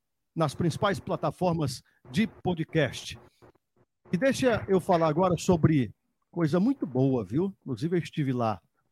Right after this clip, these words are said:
hoje. Meu amigo, Frigideira do Johnny, o melhor restaurante self-service da Aldeota.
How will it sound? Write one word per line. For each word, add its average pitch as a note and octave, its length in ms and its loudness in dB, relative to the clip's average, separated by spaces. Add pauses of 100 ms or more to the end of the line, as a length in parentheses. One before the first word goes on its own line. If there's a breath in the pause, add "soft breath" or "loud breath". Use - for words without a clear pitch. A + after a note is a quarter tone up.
hoje. F#3+ 500 6 (380)
Meu F3 100 2
amigo, F#3+ 260 2
Frigideira F#3 760 2
do C#3+ 120 0
Johnny, C#3+ 420 6 (320 soft breath)
o E3+ 80 8
melhor F#3+ 240 8
restaurante F#3+ 520 2
self-service G#3 640 2
da F#3+ 120 4
Aldeota. F3+ 760 6